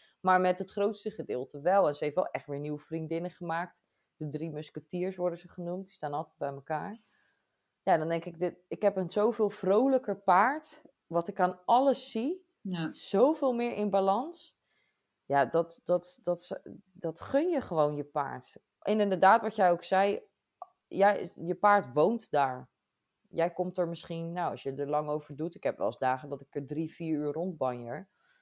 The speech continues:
Speaker 1: Maar de rest van de tijd, de overige twintig uur, leeft mijn paard gewoon daar. En die heeft
Speaker 2: Ja.
Speaker 1: nu gewoon haar eigen groep en haar eigen contacten en haar eigen leven, zeg maar.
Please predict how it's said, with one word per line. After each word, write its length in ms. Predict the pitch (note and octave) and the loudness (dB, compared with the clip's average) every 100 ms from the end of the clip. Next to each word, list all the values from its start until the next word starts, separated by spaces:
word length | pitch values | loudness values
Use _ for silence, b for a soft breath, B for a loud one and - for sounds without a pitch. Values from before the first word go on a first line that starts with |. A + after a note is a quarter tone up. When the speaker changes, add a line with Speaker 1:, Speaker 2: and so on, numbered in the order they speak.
| _ _ _ | _ _ _
Speaker 1:
Maar 400 | D#3 D#3 D#3+ D#3 | 4 6 8 6
de 60 | D#3 | 4
rest 220 | F3 - | 2 0
van 160 | F3+ | -6
de 100 | D#3 | -6
tijd, 640 | D3 C3+ C#3 E3+ - - _ _ _ _ | -2 0 0 -2 -10 -20 _ _ _ _
de 100 | - | -6
overige 320 | - E3 E3 | -4 -4 -10
twintig 360 | - D#3+ D3+ - | -8 -8 -8 -8
uur, 400 | C#3+ C3+ E3+ F#3 _ _ _ _ | -4 -2 -4 -10 _ _ _ _
leeft 480 | - D3 F3 A#3 - | -2 2 4 2 -4
mijn 180 | D3 C3+ | -8 -2
paard 400 | D3+ C#3 C#3 - | 0 0 -2 -8
gewoon 600 | - C3+ C3 C3 B2+ B2 | -6 -4 -2 -4 -12 -4
daar. 320 | C#3+ E3 - G#2 | 2 4 2 -2
En 80 | |
die 120 | B2+ D3 | -6 -4
heeft 140 | F3 | -2
Speaker 2:
Ja. 60 | E3 | -2
Speaker 1:
nu 100 | D3+ | -4
gewoon 260 | D#3 D#3 | -4 -6
haar 180 | D3 C#3+ | -4 -2
eigen 600 | - E3 G3+ - D3+ C#3+ | 2 2 0 0 2 2
groep 560 | C#3+ - D#3+ G#3 G#3 - | -2 -6 -2 -4 -6 -12
en 200 | C#3 D3 | -10 -8
haar 120 | C3+ | -4
eigen 320 | C#3+ F#3 F#3+ - | -2 -2 -4 -12
contacten 680 | - C#3 - F#3+ G3 - B2 | -18 -16 -2 -2 -2 -6 -4
en 180 | B2 C3 | -4 -6
haar 100 | - | -4
eigen 540 | C3+ E3 D3 C3 B2+ | -2 -2 -6 -6 -8
leven, 520 | C3 C3+ C3 B2+ B2 A#2+ | -6 -2 -2 -2 -8 -12
zeg 240 | B2 - | -12 -12
maar. 300 | A#2 B2+ E3+ | -16 -16 -18